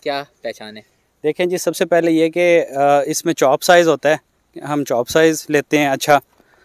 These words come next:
Speaker 2: दूसरे नंबर पे हम ये देखते हैं कि ये मट्टी से बिल्कुल पाक हो,
Speaker 1: अच्छा,
Speaker 2: ठीक
Speaker 1: वो
Speaker 2: है।
Speaker 1: कैसे पता चलेगा?
Speaker 2: मट्टी से बिल्कुल पाक का तरीका ये होता है कि ये देखें, मैं यहाँ से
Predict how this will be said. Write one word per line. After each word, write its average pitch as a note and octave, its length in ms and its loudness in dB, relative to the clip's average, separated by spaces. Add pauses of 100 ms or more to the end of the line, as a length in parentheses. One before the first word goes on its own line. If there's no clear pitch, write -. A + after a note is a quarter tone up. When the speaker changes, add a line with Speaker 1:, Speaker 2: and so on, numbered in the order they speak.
(160)
Speaker 2:
दूसरे C#3+ 320 4
नंबर D3+ 280 4
पे D3+ 160 2
हम C#3+ 420 -2
ये C#3 160 2
देखते C#3+ 280 0
हैं D3+ 80 -2
कि D#3 60 0
ये D3+ 320 2
मट्टी D#3 300 2
से E3 140 4
बिल्कुल C3+ 300 0
पाक A2 340 0
हो, G2+ 200 -8 (480)
Speaker 1:
अच्छा, - 120 -16
Speaker 2:
ठीक C#3+ 160 0
Speaker 1:
वो D3 80 0
Speaker 2:
है। C3 60 0
Speaker 1:
कैसे C3 180 -12
पता C3 200 -10
चलेगा? B2+ 140 -6
Speaker 2:
मट्टी E3 320 0
से F3+ 140 -2
बिल्कुल D#3+ 280 -2
पाक D3+ 300 2 (100)
का D#3+ 80 2
तरीका D3+ 300 0
ये D#3 100 2
होता D3 200 0
है D3 80 0
कि D3 60 -4
ये D3+ 120 0
देखें, C#3+ 300 -6
मैं C#3+ 220 -4 (440)
यहाँ C#3 160 -2
से D3+ 280 -2